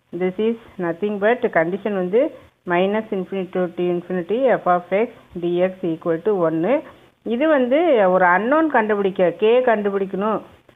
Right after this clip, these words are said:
அப்படின்னா இந்த formula வந்து நீ யூஸ் பண்ற. But நம்ம கொஸ்டின்ல அது வந்து இல்ல. இங்க வந்து என்ன கேட்டிருக்குன்னா, ஆ,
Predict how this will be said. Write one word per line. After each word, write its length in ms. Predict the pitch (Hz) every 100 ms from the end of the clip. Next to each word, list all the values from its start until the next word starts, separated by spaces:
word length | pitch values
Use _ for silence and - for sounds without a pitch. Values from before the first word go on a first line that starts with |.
| -
அப்படின்னா 400 | 202 226 220 294 381
இந்த 180 | 240 220 220 208 185 185
formula 340 | 196 196 202 185
வந்து 140 | 175 202
நீ 120 | 190 165
யூஸ் 200 | 165 -
பண்ற. 180 | 165 151 214 262 - - -
But 160 | 202 202
நம்ம 340 | 190 180 240
கொஸ்டின்ல 500 | 254 226 226 220 214 311 - - -
அது 260 | 160 185 226
வந்து 180 | 208 233 202
இல்ல. 300 | 165 156 - - - _ -
இங்க 180 | 180
வந்து 260 | 185 190 285 311 196 160 151 147 - -
என்ன 220 | 190 226
கேட்டிருக்குன்னா, 580 | 220 185 175 170 170 277 339 - _ _ _
ஆ, 40 | 175